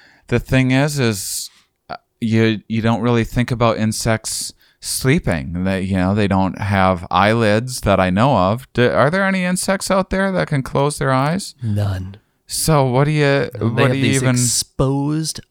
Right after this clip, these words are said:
Speaker 2: ommatidia, these lenses, sometimes one, sometimes thousands, but there is no lid.
Speaker 1: Sometimes only one?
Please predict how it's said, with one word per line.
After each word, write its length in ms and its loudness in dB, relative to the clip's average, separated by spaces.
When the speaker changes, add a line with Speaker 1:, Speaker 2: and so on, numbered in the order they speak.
Speaker 2:
ommatidia, 680 -2
these 220 -8
lenses, 760 -4
sometimes 680 -4
one, 380 -4
sometimes 520 -2
thousands, 1000 -2
but 100 -16
there 140 -6
is 140 -8
no 160 -4
lid. 540 -6
Speaker 1:
Sometimes 540 -4
only 200 -2
one? 360 0